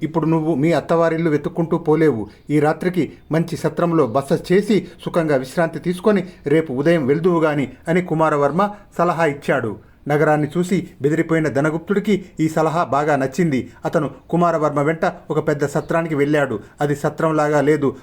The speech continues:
రాజభవనంలాగా ఉన్నది. కుమారవర్మ సత్రం యజమానితో, "మాకిద్దరకు చెరొక గది కావాలి. ప్రయాణంలో చచ్చు తిండి తిన్నాం, మృష్టాన్న భోజనం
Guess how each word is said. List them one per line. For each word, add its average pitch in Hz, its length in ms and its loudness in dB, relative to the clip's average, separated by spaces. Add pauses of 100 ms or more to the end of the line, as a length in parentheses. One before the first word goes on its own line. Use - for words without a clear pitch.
రాజభవనంలాగా 151 1200 0
ఉన్నది. 151 400 -2 (500)
కుమారవర్మ 170 640 0 (220)
సత్రం 160 320 0
యజమానితో, 160 640 2 (200)
"మాకిద్దరకు 175 640 -2 (240)
చెరొక 175 200 2
గది 147 300 0
కావాలి. 147 480 0 (200)
ప్రయాణంలో 170 580 2 (260)
చచ్చు 175 220 0
తిండి 170 280 0
తిన్నాం, 160 420 0 (200)
మృష్టాన్న 165 420 -2
భోజనం 165 400 2